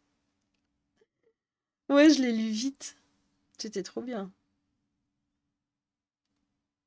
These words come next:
Bah, j'ai enlevé le truc du chat parce qu'il est en train de m'énerver.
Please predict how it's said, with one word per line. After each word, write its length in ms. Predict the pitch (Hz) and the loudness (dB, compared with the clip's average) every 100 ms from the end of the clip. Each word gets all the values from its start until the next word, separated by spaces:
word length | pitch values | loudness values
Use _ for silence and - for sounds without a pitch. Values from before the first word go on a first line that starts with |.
| _ _ _ _ _ _ _ _ _ _ _ _ _ _ _ _ _ _ _ _ | _ _ _ _ _ _ _ _ _ _ _ _ _ _ _ _ _ _ _ _
Bah, 140 | 208 208 | -6 -6
j'ai 100 | 226 | -4
enlevé 260 | 233 226 269 | -6 -6 -8
le 60 | |
truc 220 | 247 247 | -8 -12
du 120 | 220 220 | -12 -10
chat 200 | - 220 | -8 -8
parce 200 | 214 - | -10 -10
qu'il 160 | 208 | -10
est 40 | 208 | -10
en 80 | |
train 180 | 196 208 | -10 -8
de 40 | 202 | -8
m'énerver. 480 | 196 196 202 247 | -8 -10 -12 -14